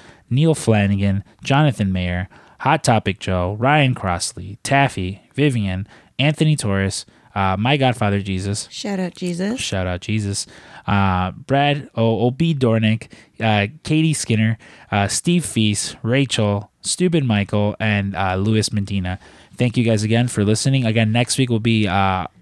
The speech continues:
Speaker 1: the first half of the episode with the Draft Pod Boys.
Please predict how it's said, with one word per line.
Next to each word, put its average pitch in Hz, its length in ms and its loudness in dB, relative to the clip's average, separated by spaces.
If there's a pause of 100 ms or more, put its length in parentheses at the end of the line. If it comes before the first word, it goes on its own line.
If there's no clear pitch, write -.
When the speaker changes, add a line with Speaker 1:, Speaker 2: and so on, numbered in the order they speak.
Speaker 1:
the 123 220 -4
first 131 340 -2
half 135 160 0
of 120 60 -6
the 123 100 2
episode 123 400 0
with 117 100 0
the 110 80 2
Draft 117 320 0
Pod 110 280 2
Boys. 143 400 0